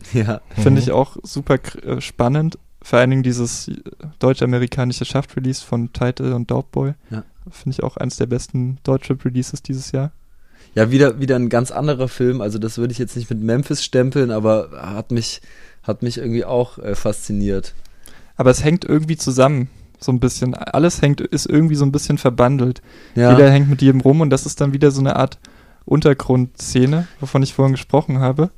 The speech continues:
Speaker 1: Ja, die extrem gewachsen ist einfach in diesem Jahr, ne? Ich glaub, das kann man sagen. Oder e-, extrem an Relevanz gewinnt und sich noch mehr abkapselt vom Rest der Szene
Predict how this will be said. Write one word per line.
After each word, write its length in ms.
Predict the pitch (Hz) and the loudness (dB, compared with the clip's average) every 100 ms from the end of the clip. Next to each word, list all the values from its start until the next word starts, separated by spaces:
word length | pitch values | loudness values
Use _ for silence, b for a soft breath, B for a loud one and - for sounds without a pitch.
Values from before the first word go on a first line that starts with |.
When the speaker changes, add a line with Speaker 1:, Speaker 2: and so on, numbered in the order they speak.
| - - | -12 2
Speaker 1:
Ja, 220 | 143 127 | 8 8
die 120 | 127 | 10
extrem 440 | 113 - - 139 | 8 6 6 8
gewachsen 460 | 139 120 117 - 98 | 10 8 8 6 0
ist 160 | 104 - | 0 -2
einfach 260 | 107 107 | -4 -4
in 120 | 110 | -4
diesem 260 | 110 107 104 | -4 -4 -4
Jahr, 240 | 101 101 | -6 -8
ne? 200 | 98 110 | -8 -10
Ich 160 | 120 - | -12 -14
glaub, 120 | - | -14
das 140 | 110 - | -14 -12
kann 140 | 113 | -6
man 140 | 104 107 | -4 -2
sagen. 260 | 113 120 | 0 0
Oder 360 | 104 101 101 - | 0 0 -2 -6
e-, 80 | 101 - | -12 -10
extrem 360 | 104 - 120 | -10 -4 -2
an 100 | 113 | -2
Relevanz 500 | 110 107 101 107 131 | 0 -2 0 0 0
gewinnt 340 | - 110 117 117 | -2 0 0 0
und 80 | 117 | -4
sich 160 | 123 | -2
noch 140 | 135 131 | 0 2
mehr 200 | 139 - | 4 4
abkapselt 760 | 139 - 123 - - 110 104 | 2 0 -2 -2 -2 -4 -4
vom 160 | - 104 | -4 -2
Rest 260 | 117 127 | 0 0
der 100 | 120 | -2
Szene 500 | 107 - 101 101 101 | -4 -4 -4 -4 -6